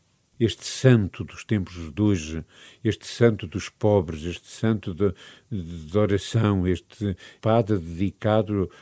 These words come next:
com um amor extraordinário à Igreja, a Nossa Senhora,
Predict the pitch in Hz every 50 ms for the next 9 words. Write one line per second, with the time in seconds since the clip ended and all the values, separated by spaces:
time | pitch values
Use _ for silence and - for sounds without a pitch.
0 | - _ _ - 104 98 98 98 101 92 92 104 107 - - - - 110 104 98
1 | 92 90 92 90 90 98 101 101 98 95 95 92 95 92 78 95 90 95 95 95
2 | 92 78 80 85 82 78 - - - - - _ _ - - 98 - - 120 107
3 | 101 107 107 101 - - 104 - - - 98 95 98 95 98 92 92 82